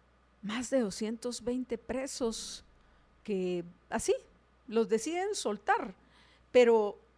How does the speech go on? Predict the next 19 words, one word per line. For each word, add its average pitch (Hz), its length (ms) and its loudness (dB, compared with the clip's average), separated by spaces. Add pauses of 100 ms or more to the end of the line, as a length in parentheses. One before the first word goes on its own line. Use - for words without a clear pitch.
(100)
más 254 560 -2
de 254 160 6
algo, 415 500 2
a 247 160 -2
pesar, 302 640 -4
Jorge, 277 460 -2
de 180 260 -6
que 180 320 -8
el 180 80 -10
gobierno 214 460 -6
de 233 80 -6
Estados 233 420 -8
Unidos 240 380 -6
afirmó 196 500 -8
hoy 247 220 -2 (500)
que 196 220 0
el 180 80 -6
presidente 180 560 -10
an-, 208 240 -6